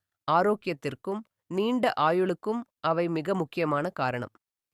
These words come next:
இப்போது இந்த ஏழு சைகைகளும் உங்களுக்கு தெரிந்துவிட்டன. ஒருமுறை நின்று யோசித்துப் பாருங்கள். நீங்கள் வலிமையுடன், நம்பிக்கையுடன் முன்னே செல்கிறீர்களா?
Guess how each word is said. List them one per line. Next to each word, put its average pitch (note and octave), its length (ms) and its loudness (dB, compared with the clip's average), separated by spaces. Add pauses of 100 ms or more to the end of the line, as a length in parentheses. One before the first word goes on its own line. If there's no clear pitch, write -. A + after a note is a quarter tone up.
(160)
இப்போது G#3 460 2 (480)
இந்த A#3+ 260 2
ஏழு C#4 480 2
சைகைகளும் G3 640 2 (140)
உங்களுக்கு F#3 400 0
தெரிந்துவிட்டன. C#3 680 -4 (760)
ஒருமுறை A3 500 2
நின்று F#3+ 360 -2
யோசித்துப் F#3+ 480 -4
பாருங்கள். C3 420 -4 (420)
நீங்கள் B3+ 420 2
வலிமையுடன், A#3+ 760 2
நம்பிக்கையுடன் G#3+ 760 0
முன்னே A3+ 360 2
செல்கிறீர்களா? E3+ 840 -2